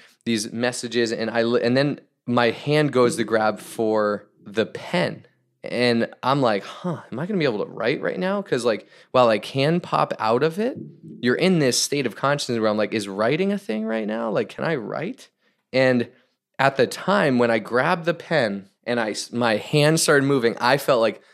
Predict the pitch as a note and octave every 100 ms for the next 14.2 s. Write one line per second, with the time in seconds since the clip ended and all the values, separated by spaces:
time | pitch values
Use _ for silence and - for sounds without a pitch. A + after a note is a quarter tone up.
0 | _ _ _ A#2+ C3+ D3 E3+ E3+ A#2+ A#2+
1 | A#2+ C#3+ C#3+ - - A#2+ B2+ A2 - C3+
2 | - C#3 - - B2 B2+ C#3 A2+ A2 A#2
3 | B2+ A2+ A#2 B2+ B2+ G#2+ G#2+ G2+ G#2 G2+
4 | - G2 - G2+ - - - A2+ - -
5 | _ - C#3+ D3 D#3+ E3+ _ _ _ _
6 | A2+ G#2 C3+ D#3 E3 C#3+ A2+ A#2 B2 A#2+
7 | B2+ A#2 A2 A2 A#2 G#2 G#2+ G#2 G2+ G2+
8 | G2+ - E3 C#3+ B2 B2+ G#2+ G2+ G#2+ C#3+
9 | _ _ _ B2+ - C#3 C3 B2 A#2 G#2+
10 | G#2 G2 - _ _ A#2+ D3+ G3 G#3 F#3
11 | - G#2+ G#2+ A#2 B2+ G#2+ F#2+ D#2 - -
12 | - A#2 A#2+ B2 A#2+ - C#3+ D#3 E3+ F#3+
13 | - A#2+ A2 A#2 A2 A2+ A#2+ C3+ D3 E3
14 | F#3+